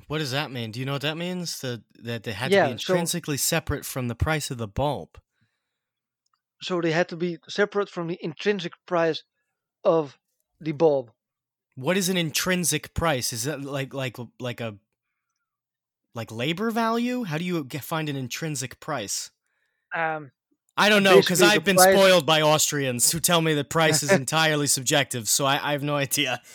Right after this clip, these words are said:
Speaker 1: <laughs>
Speaker 2: Yeah, yeah, I ran into this problem as well, and I decided not to do too much research on it.
Speaker 1: Fair
Speaker 2: But
Speaker 1: enough, but maybe
Speaker 2: as far
Speaker 1: someone will know.
Speaker 2: <laughs> Yeah, uh, ask someone who knows about,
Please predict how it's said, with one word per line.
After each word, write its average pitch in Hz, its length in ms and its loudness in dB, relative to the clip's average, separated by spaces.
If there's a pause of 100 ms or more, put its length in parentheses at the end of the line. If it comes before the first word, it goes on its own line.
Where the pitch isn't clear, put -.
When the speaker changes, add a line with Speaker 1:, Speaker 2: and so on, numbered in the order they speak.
(260)
Speaker 1:
<laughs> 180 100 -4 (640)
Speaker 2:
Yeah, 196 300 4 (340)
yeah, 196 220 6 (120)
I 196 360 2
ran 180 240 0
into 196 180 -4
this 170 140 -4
problem 180 340 4
as 139 100 -4
well, 170 180 0
and 202 140 -6
I 170 60 -8
decided 160 540 -4
not 170 240 -2
to 165 80 -12
do 160 140 0
too 180 180 -4
much 170 200 -4
research 170 380 -2
on 156 140 -6
it. 147 80 -10 (260)
Speaker 1:
Fair 170 160 2
Speaker 2:
But 170 40 4
Speaker 1:
enough, 156 280 4
but 180 140 4
maybe 208 220 4
Speaker 2:
as 175 60 -2
far 170 120 6
Speaker 1:
someone 175 240 4
will 135 120 -2
know. 120 360 -4
Speaker 2:
<laughs> - 920 -20
Yeah, 175 260 6 (420)
uh, 165 280 4
ask 190 240 2
someone 175 360 2
who 160 140 -2
knows 170 280 6
about, 147 320 6